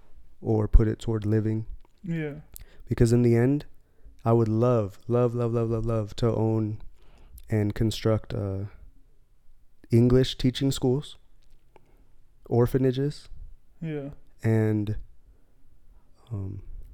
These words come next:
Speaker 1: some other, other things. But if I could go and have an English school in Tijuana, Mexico City, Medellin, Brazil,
Speaker 2: Yeah.
Speaker 1: El Paso,
Speaker 2: Yeah. <laughs>
Speaker 1: um,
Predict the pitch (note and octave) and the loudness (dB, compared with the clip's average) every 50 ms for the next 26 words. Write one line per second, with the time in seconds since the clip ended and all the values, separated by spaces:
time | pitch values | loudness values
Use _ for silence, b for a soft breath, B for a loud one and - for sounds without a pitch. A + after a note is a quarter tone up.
0 | - - - - - A#2+ A#2 A2+ A2 A#2 A2 G#2+ G2+ - A2+ G#2+ G#2+ G#2 F#2+ A#2 | -18 -18 -10 -4 0 2 4 4 6 4 4 2 2 0 0 2 2 2 2 0
1 | G#2 G#2 G#2 A2 - - A#2+ A#2 A2 - A2+ - - C3 C#3+ - D3+ B2+ A#2 B2 | 0 -2 -2 -4 0 2 2 2 4 4 2 4 4 4 4 6 4 4 2 0
2 | - - B2+ B2 B2+ C3 C3 B2+ A#2 G#2+ A2 A#2+ A#2 G#2+ A2 G#2+ G#2 A#2+ B2 A#2+ | 0 4 8 8 10 10 10 8 8 6 6 4 4 4 4 4 6 6 6 6
3 | A#2 A#2 - - - A#2+ A2+ A2 G#2+ G#2 - A#2 A2+ G2+ A2+ A#2 A2+ A2+ A#2 A#2 | 6 4 2 2 2 2 2 4 2 2 2 2 2 2 2 2 2 2 0 0
4 | A2+ - - - - - - - - - - A#2 - - - A#2 G#2+ - - B2 | -2 -6 -10 -20 -20 -20 -20 -20 -8 0 2 2 2 2 0 0 2 4 4 6
5 | A#2 A#2 A2+ A2 A2 G#2 G#2 G#2 G#2+ A2+ A#2+ A#2+ A#2 A#2 A#2 - b b b b | 6 6 6 6 6 6 6 6 6 6 8 8 6 6 4 0 b b b b
6 | b b b b b b - - - - - - - - - A2 G#2+ G#2 G2 G#2 | b b b b b b -20 -18 -16 -16 -16 -18 -20 -2 2 4 6 6 6 6
7 | A#2 A#2+ A#2+ A#2 A#2 A#2 A#2+ - - - - - - E3 D#3+ D3+ C3 A#2+ A#2 - | 6 8 8 8 6 4 2 -2 -8 -14 -18 -16 -12 -4 2 6 8 8 10 10
8 | B2 A#2+ A#2+ A#2+ - - B2 A#2+ A#2+ A#2+ - - - D#3+ D#3+ D3+ C#3+ C#3+ C#3 - | 8 8 8 6 6 4 2 2 2 0 -2 -4 -4 -4 -4 -4 -4 -6 -6 -8
9 | F3+ D#3+ - - C3 A2+ A2+ A2 G#2+ G#2 G#2 | -8 -8 -4 0 2 4 4 4 4 2 0